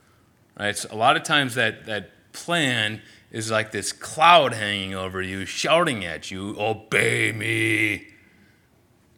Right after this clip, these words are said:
And we ha-, we have to keep putting ourselves over as our, my dog always tries to dominate me and put her leg over me. And I always gotta,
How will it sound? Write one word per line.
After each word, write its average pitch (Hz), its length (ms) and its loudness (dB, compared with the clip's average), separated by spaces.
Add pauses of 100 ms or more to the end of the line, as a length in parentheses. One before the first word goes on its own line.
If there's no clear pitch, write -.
And 113 100 -8
we 127 80 2
ha-, 156 260 4
we 127 80 0
have 156 140 4
to 147 100 -6
keep - 480 -8
putting 156 240 -4
ourselves 135 800 -2 (260)
over 135 220 -6
as 120 120 -6
our, 98 280 -4
my 110 180 -6
dog 113 400 0
always 92 240 -8
tries 95 240 -8
to 92 80 -14
dominate 95 540 -6
me 82 140 -12
and 82 100 -16
put 98 160 -8
her 90 80 -6
leg 101 260 -4
over 85 260 -12
me. 80 120 -16
And 85 120 -10
I 98 120 0
always 107 240 2
gotta, 98 200 -4